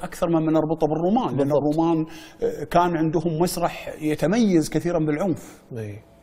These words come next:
Speaker 1: يعني التراجيديات اليونانية، آه، الرومانية كانت تتميز بالعنف، يعني أنا أعطيك و-، أعطيك وجهين لهذه العملة. آه، آه، الإغريق كان ممنوع ممارسة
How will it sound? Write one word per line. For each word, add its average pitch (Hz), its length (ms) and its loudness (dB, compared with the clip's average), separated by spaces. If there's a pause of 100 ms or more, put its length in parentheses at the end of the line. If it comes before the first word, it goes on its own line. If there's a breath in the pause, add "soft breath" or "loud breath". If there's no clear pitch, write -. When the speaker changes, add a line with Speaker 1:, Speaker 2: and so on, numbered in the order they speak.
(140)
Speaker 1:
يعني 135 60 -6
التراجيديات 151 600 0
اليونانية، 160 580 2
آه، 147 240 0
الرومانية 160 560 4
كانت 156 460 -2
تتميز 147 440 -4
بالعنف، 151 480 -2 (360 loud breath)
يعني 151 240 -2
أنا 151 80 2
أعطيك 165 260 -2
و-، 180 60 6
أعطيك 165 360 -4
وجهين 175 640 2
لهذه 123 260 -4
العملة. 156 360 -2 (540 loud breath)
آه، - 40 -2
آه، 147 240 -4
الإغريق 185 800 0
كان 180 240 4
ممنوع 175 500 4
ممارسة 190 600 2